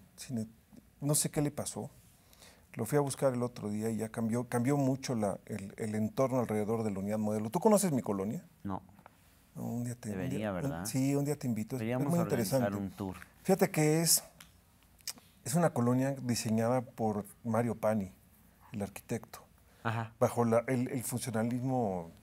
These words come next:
Speaker 1: la arquitectura estructural funcionalista de Le Corbusier, ¿no?
Speaker 2: Sí.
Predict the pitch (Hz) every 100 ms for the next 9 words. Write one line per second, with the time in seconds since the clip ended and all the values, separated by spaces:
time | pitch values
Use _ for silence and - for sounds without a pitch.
0 | - - - 107 - 113 - - 143 135
1 | 123 95 - - - - - 101 101 101
2 | 107 113 101 98 101 - 104 92 92 -
3 | 202 165 - - 202 95 117 - - 104
4 | 92